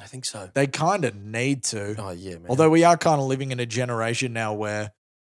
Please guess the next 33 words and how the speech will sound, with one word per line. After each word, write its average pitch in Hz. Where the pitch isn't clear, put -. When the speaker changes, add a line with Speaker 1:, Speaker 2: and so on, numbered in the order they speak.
Speaker 2:
you'll 127
get 127
in 117
trouble 127
for 123
something 113
you 113
did 107
fifteen 120
years 123
ago 120
for -
something 135
you 127
said. 127
Speaker 1:
What, 139
you 127
mean 123
something 143
like 135
this? -
Speaker 2:
No, 170
no, 131
this 151
is -
fu-, 220
I'll 160
be 113
dead 123
in -
fifteen 117
for -
sure. 117